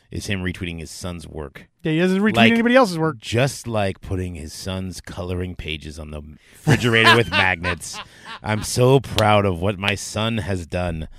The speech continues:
Speaker 2: Isn't it great what little Grant's doing?
Speaker 1: Oh, little Grant has come into the,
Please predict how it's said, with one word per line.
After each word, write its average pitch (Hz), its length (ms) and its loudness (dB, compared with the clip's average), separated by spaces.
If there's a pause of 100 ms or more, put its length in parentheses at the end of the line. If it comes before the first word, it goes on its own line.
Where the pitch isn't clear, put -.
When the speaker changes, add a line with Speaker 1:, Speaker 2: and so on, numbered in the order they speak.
(140)
Speaker 2:
Isn't 214 260 -18
it 202 160 -14
great 202 280 -2
what 190 140 -4
little 190 200 2
Grant's 180 500 -2
doing? 170 500 -4
Speaker 1:
Oh, 117 440 2 (140)
little 139 260 4
Grant 131 280 8
has 110 120 4
come 127 220 2
into 131 180 2
the, 113 120 0